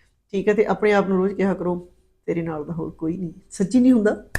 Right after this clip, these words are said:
ਹਰ ਇੱਕ ਬੰਦਾ ਆਪਣੇ ਆਪ 'ਚ ਇਕੱਲਾ ਹੈ, ਇਹ, ਉਹਦੇ ਨਾਲ ਦਾ ਹੋਰ ਕੋਈ ਨਹੀਂ ਹੁੰਦਾ। ਸਮਝ ਗਏ? ਖੁਸ਼ ਰਹੋ, ਆਪਣੀ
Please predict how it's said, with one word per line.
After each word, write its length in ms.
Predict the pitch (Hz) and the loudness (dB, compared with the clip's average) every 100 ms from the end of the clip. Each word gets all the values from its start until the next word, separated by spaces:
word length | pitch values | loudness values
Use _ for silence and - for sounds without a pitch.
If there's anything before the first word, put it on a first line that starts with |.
| - - _ | -8 -12 _
ਹਰ 60 | 196 | 0
ਇੱਕ 120 | 208 | 0
ਬੰਦਾ 240 | 190 190 196 | 0 0 0
ਆਪਣੇ 220 | 175 175 | 0 -2
ਆਪ 120 | 180 | -4
'ਚ 40 | |
ਇਕੱਲਾ 220 | - 180 202 | -2 0 0
ਹੈ, 160 | 202 - _ _ | -2 -14 _ _
ਇਹ, 120 | 175 | -4
ਉਹਦੇ 200 | 170 180 | 0 2
ਨਾਲ 200 | 208 180 | 2 2
ਦਾ 80 | 180 | 2
ਹੋਰ 140 | 196 180 | 2 2
ਕੋਈ 160 | 185 | 0
ਨਹੀਂ 140 | 220 220 | 2 0
ਹੁੰਦਾ। 220 | 160 - - _ _ - | 0 -8 -16 _ _ -4
ਸਮਝ 220 | 190 220 | -2 2
ਗਏ? 120 | 254 240 | 0 2
ਖੁਸ਼ 240 | - 220 | 4 6
ਰਹੋ, 280 | 254 233 254 247 - - _ _ _ - | 6 6 6 2 -2 -18 _ _ _ -4
ਆਪਣੀ 220 | 208 | 0